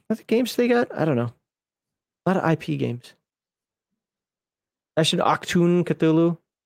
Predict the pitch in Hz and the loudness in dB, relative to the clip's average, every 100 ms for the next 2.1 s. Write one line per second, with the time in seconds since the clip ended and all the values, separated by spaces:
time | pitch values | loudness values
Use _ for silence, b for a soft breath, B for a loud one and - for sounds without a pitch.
0 | _ _ _ _ _ _ _ _ - 208 | _ _ _ _ _ _ _ _ -2 2
1 | 220 208 B B - 220 247 226 285 294 | 2 2 B B 0 2 4 4 4 0
2 | - | -8